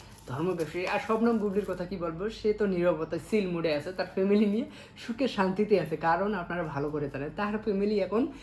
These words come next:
সে একটা সুস্থ সময় পার করতেছে। সবচেয়ে হ্যাপি, সবচেয়ে, মানে, শবনম বুবলির যদি সু-, মানে, তার লাইফে সবচাইতে ভালো সময়,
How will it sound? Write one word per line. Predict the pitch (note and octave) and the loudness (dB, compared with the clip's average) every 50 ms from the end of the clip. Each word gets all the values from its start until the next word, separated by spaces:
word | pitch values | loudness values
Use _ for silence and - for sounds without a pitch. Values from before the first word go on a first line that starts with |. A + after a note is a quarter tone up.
| - - - | -20 -14 -4
সে | - D4+ | 0 0
একটা | D#4 D#4 E4+ D#4+ | 0 2 0 -2
সুস্থ | - - B3+ A#3 - - C4+ | -2 0 -2 -2 0 0 -2
সময় | A#3 - G3+ F#3 F#3 F#3 | 0 0 2 2 2 0
পার | E3+ D#3+ C#3+ | 0 -2 -4
করতেছে। | - F3 E3 - - F3+ - B3 B3 | -4 -6 -8 -8 -8 -10 -10 -10 -10
সবচেয়ে | - A#3+ G#3+ - A#3+ G#3 | -8 -8 -4 0 0 0
হ্যাপি, | D#3+ D3+ E3+ F3 - - A#3+ A3+ - - | 0 0 -4 -6 -4 -6 -8 -8 -4 0
সবচেয়ে, | A#3 A#3+ A#3 - - D#4 B3+ B3+ A#3+ - - - - - - - - | 0 0 0 0 -6 -4 -4 -4 -6 -8 -12 -20 -20 -20 -16 -6 -4
মানে, | - E3 E3+ E3+ E3 D#3+ - | -2 0 0 0 0 2 2
শবনম | F#3+ F#3+ A3 A3 | 2 4 4 2
বুবলির | G#3 A3+ A3 A3+ A#3+ A3 | 2 2 2 0 0 0
যদি | A3 A#3 A3 A#3+ G#3 | -2 -4 -4 -4 -6
সু-, | - - - - - - - - - - | -6 -10 -14 -16 -20 -20 -20 -20 -20 -16
মানে, | - F3 D#3+ D#3 C#3+ B2 G#2 - - - - - - - - | -12 -10 -8 -8 -8 -10 -10 -14 -16 -20 -20 -20 -16 -6 -2
তার | F#3 D#3+ E3 | 0 2 4
লাইফে | E3 F3 G#3 A3 A3 B3+ A3+ F#3+ F3 F3 | 6 6 6 6 6 6 6 6 6 4
সবচাইতে | - - - A#3 A#3 A#3 - D4 C#4+ C4 C4+ | 0 0 2 2 2 2 2 2 4 4 4
ভালো | G3 E3+ F#3 G3 G3+ | 4 6 4 4 4
সময়, | - A3 G3+ F#3+ G3 B3 | 2 2 2 2 2 2